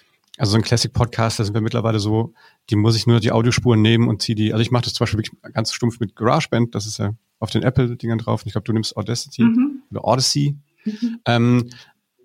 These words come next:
Speaker 1: das ist ja relativ simpel, mit sowas das dann zusammenzuschieben, wenn man nicht anfangen muss zu pegeln, wenn man nicht anfangen muss, irgendwie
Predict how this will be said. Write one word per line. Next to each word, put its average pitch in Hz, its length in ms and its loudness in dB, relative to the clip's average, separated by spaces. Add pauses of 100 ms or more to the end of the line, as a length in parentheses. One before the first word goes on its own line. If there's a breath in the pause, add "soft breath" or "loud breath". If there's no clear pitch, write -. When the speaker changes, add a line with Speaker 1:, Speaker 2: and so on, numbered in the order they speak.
Speaker 1:
das 127 140 -4
ist 135 100 -2
ja 120 60 2
relativ 117 300 0
simpel, 123 240 0
mit 113 120 0
sowas 113 260 -4
das - 160 -8
dann 110 220 -8
zusammenzuschieben, 127 560 -2
wenn 117 120 4
man 131 100 4
nicht 131 140 0
anfangen 113 240 0
muss 113 120 -2
zu - 140 -8
pegeln, 139 460 4
wenn 101 80 0
man 104 80 0
nicht 101 160 -4
anfangen 110 240 -6
muss, 113 180 -4
irgendwie 104 400 -4